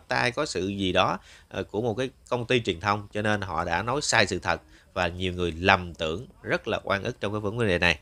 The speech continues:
ha. À, nói chung là, à, những cái, à, gì mà chúng ta thấy, chúng ta biết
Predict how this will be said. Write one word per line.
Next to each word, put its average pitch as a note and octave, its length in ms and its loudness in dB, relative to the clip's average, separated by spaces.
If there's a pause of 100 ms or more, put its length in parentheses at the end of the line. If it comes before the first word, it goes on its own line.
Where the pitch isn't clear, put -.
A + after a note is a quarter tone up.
(120)
ha. G2 240 6 (540)
À, G2 300 4
nói C3 120 2
chung B2 180 0
là, F2+ 500 4 (320)
à, F2 260 -4
những F2 160 -8
cái, B2+ 280 0
à, A#2 140 8
gì F#2+ 320 4 (120)
mà D#2+ 80 -10
chúng A2 200 -8
ta A2 120 -2
thấy, D#3+ 400 0
chúng C3+ 120 -14
ta A#2 100 0
biết C#3+ 260 4